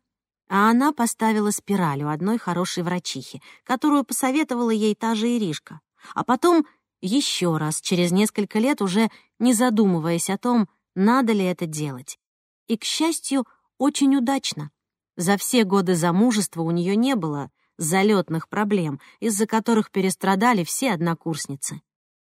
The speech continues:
А сейчас, после неожиданного Костиного вопроса,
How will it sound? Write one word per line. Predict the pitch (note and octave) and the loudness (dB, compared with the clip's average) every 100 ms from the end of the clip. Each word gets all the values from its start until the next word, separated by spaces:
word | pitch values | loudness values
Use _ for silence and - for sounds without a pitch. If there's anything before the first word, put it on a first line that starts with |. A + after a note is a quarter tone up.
| _ _ _ _ _ | _ _ _ _ _
А | G3+ | -6
сейчас, | - E3+ - A3 B3+ - - _ _ _ _ _ _ | -4 -6 -6 -6 -8 -12 -16 _ _ _ _ _ _
после | F3+ - F3+ | -6 -2 0
неожиданного | F#3+ G3 F#3+ A3+ E3+ E3 E3 | 2 2 2 0 0 -2 -4
Костиного | - F#3 - F3 E3+ E3+ | -2 -4 -2 -4 -2 -2
вопроса, | G#3 - D#3+ C#3 C#3+ | -4 -4 -6 -6 -8